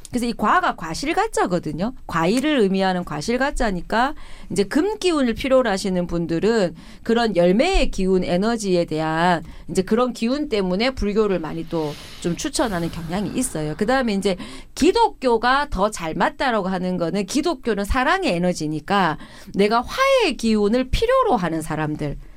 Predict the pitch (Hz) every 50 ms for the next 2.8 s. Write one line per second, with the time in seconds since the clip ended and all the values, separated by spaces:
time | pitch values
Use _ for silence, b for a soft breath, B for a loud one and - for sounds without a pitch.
0 | b b b - 285 269 269 240 311 - 320 302 254 208 208 220 226 220 - 214
1 | 285 330 349 370 359 311 262 226 220 196 175 170 165 - 165 170 160 170 196 208
2 | 196 170 156 165 B B B B 226 220 240 254 254 226 202